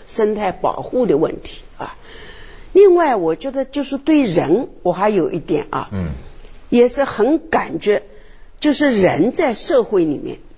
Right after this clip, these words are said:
Speaker 1: 他不是讲中年龄什么一直的幼年龄到，到
Speaker 2: 对，对，对。
Speaker 1: 陈果树林吗？你在这个具体地方，你有生态位。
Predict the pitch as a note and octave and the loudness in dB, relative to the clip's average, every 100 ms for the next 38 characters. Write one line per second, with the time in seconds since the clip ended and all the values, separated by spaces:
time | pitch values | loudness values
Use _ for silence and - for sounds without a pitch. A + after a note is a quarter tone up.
0 | - - - - - - - - C4+ C#4 | -20 -20 -20 -20 -20 -20 -20 -6 -2 0
1 | C#4 - F#3+ F#3+ A3+ C4 B3+ A#3+ G#3+ F#3+ | 0 2 2 2 -2 -2 -2 0 0 0
2 | G3+ F#3+ F#3+ F3+ G#3+ G#3 D#3+ F3 A#3+ A3+ | -2 -2 0 0 0 -2 2 2 4 4
3 | G3+ G3+ F#3 F#3+ F#3 F#3+ F#3+ F3+ A2+ - | 4 4 4 4 2 0 0 0 0 -4
4 | G2+ - F#2+ E3+ F#3+ A3+ G3+ G#3 G3 C3+ | -6 -2 0 2 4 4 2 0 0 0
5 | D#3+ - - - - - - C#4+ C4+ F#4+ | -2 -6 -16 -18 -18 -18 2 4 6 4
6 | E4+ D#4+ D#4+ - F4 A#3+ G#3 C#4+ D4 - | 2 0 -2 -2 -2 -2 -4 0 0 2
7 | D#3+ E3 B3 D4+ F#3+ D#3+ - B3+ C4 - | 2 2 4 4 2 0 -2 -2 0 -2
8 | - A3+ D4 | -2 0 2